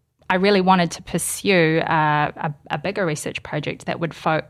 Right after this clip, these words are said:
focus more on, on technology, but I didn't know what it would look like. So I kinda, I dug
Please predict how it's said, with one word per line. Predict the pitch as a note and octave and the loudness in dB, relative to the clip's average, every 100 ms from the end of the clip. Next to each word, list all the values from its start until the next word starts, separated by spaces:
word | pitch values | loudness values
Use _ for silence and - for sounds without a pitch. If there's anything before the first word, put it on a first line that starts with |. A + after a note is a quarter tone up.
| _ | _
focus | E3+ - E3+ - | -4 -4 -8 0
more | E3+ F3 E3+ - | 0 2 2 2
on, | E3 D#3+ D#3+ D#3 D#3+ - _ _ - | 0 0 -2 -4 -8 -20 _ _ 2
on | D#3+ D#3 D3+ - | 2 2 -2 -10
technology, | - E3 C#3+ C#3+ B2+ | -8 -4 -2 -2 -4
but | - | 0
I | F3 | 2
didn't | F#3 G3+ | 2 0
know | F#3 F3 E3 | 2 2 2
what | D#3+ | -2
it | |
would | D#3+ D#3 | -4 -4
look | - - | -6 -4
like. | D3 - - - _ _ _ _ | -6 -6 -14 -20 _ _ _ _
So | - G3 | 0 4
I | F3 | 4
kinda, | F3 G3+ F#3 F3 - - | 2 -2 0 -2 -8 -4
I | F3 | -2
dug | D#3+ F3+ F3 | 2 2 2